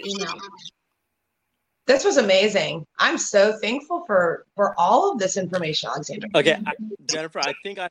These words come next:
Speaker 3: heard you say you would like for me to share some
Speaker 1: Your contacts.
Speaker 3: I'm so sorry. Pardon me for cutting, cutting into your, your sharing.
Speaker 1: No, no. Your contact
Speaker 3: Contact, okay.
Speaker 1: information.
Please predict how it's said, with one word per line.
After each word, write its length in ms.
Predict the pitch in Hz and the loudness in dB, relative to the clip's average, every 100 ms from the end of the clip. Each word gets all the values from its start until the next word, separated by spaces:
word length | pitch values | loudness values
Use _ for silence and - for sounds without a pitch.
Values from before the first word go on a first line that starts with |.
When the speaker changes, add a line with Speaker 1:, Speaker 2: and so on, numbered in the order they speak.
| - | -6
Speaker 3:
heard 200 | 165 - - - - - | -6 -6 -8 -12 -12 -10
you 80 | - | -10
say 420 | - 160 160 160 - 151 160 160 | -8 -6 -6 -8 -12 -8 -6 -6
you 300 | 156 156 147 | -8 -14 -12
would 160 | 139 - | -10 -10
like 160 | 143 143 | -10 -12
for 100 | 147 | -16
me 100 | 143 | -20
to 120 | - - | -18 -12
share 220 | 139 143 | -10 -12
some 240 | - 135 131 - _ _ _ _ _ _ _ _ _ _ _ _ _ _ | -14 -18 -14 -14 _ _ _ _ _ _ _ _ _ _ _ _ _ _
Speaker 1:
Your 180 | 254 262 | -4 -4
contacts. 640 | 254 302 285 277 262 - 151 | 0 0 0 0 -2 -2 -2
Speaker 3:
I'm 120 | 151 | -2
so 160 | 202 | -2
sorry. 360 | 185 190 175 175 | -2 0 2 0
Pardon 320 | 190 180 196 | -2 -2 -2
me 100 | 196 | -4
for 320 | - 165 147 143 | -6 -6 -6 -8
cutting, 360 | 160 165 151 - - - 330 - _ _ _ | -12 -6 -6 -8 -12 -12 -14 -14 _ _ _
cutting 260 | 165 165 | -12 -12
into 220 | 160 160 160 | -16 -18 -18
your, 340 | 151 151 147 _ 147 | -14 -14 -14 _ -20
your 100 | 143 | -20
sharing. 260 | - 143 127 _ _ _ | -18 -18 -18 _ _ _
Speaker 1:
No, 100 | 330 | -8
no. 280 | 440 330 247 _ _ _ _ _ _ _ _ _ | -6 -8 -12 _ _ _ _ _ _ _ _ _
Your 180 | 262 294 | -6 -4
contact 540 | 320 277 - 254 233 | 0 0 2 0 -2
Speaker 3:
Contact, 40 | |
okay. 80 | 226 | -4
Speaker 1:
information. 500 | 220 214 190 - - | -6 -6 -6 -10 -14